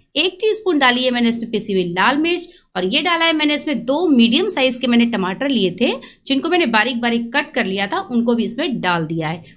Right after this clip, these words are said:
और थोड़ा सा मैंने डाला है नमक। नमक फ्रेंड ध्यान से डालिएगा क्योंकि आपको पता है कि नमक हमने बैगनों में भी डाला था। जब टमाटर हमारे हल्के से सॉफ्ट हो जाएंगे ना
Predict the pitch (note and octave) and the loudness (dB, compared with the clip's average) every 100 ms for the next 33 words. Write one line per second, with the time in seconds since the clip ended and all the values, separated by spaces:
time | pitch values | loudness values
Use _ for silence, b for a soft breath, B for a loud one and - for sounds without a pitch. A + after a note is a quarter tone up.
0 | _ F#3+ G3 - F#4 A4+ G#4 C4+ A#3+ G#3+ | _ -8 -6 -2 2 2 2 0 0 2
1 | F#3+ F3+ F#3 F3+ F3 E4 A#4+ - G#3+ B3+ | 2 0 0 -2 0 -2 -2 -8 -2 -2
2 | A#3+ B3 A#3 A#3 F#3+ B3+ E4+ D#4+ E4 E4+ | 0 0 0 0 -2 -2 0 0 2 0
3 | E4 E4+ B B G3 A#3 A3 A3 - A#3 | 0 -2 B B -2 0 0 -4 -6 -6
4 | D#4 E4+ E4+ A#3 A3 A#3 C#4+ D4 G3+ F#3 | -2 -2 0 0 0 0 -2 0 0 0
5 | F#3+ F#3+ G3+ F3+ D#3 D3+ E3+ - _ _ | 0 0 -2 -6 -6 -10 -14 -16 _ _
6 | _ A#3 A#3 A3 C4+ D#4 E4 D#4+ D4 C#4 | _ -10 -6 -2 0 0 0 0 0 -2
7 | G3 G#3+ F4 F4 E4 - G#3 C#4 - E4 | -4 -6 -4 -6 -6 -4 -2 -2 -2 -2
8 | B3+ B3 C#4+ A4 | 0 0 0 0